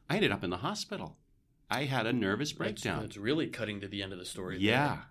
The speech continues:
Speaker 1: yeah. So at the age of twenty-two, I ended up in a psych hospital. Now, thank goodness it was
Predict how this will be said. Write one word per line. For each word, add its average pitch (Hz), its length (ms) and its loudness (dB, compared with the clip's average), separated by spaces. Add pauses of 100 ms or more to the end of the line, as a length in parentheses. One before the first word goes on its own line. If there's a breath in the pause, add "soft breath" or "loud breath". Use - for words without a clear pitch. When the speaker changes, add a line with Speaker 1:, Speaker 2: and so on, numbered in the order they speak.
(120)
Speaker 1:
yeah. 101 400 0
So 117 180 0
at 117 60 2
the 127 140 8
age 165 120 6
of 175 80 0
twenty-two, 143 680 2
I 123 160 -2
ended 110 260 0
up 98 180 -4
in 95 200 -2
a 85 60 -4
psych - 380 -4
hospital. - 540 -6 (480 loud breath)
Now, 92 100 0
thank 127 260 0
goodness 107 500 2
it 95 120 0
was 90 300 -6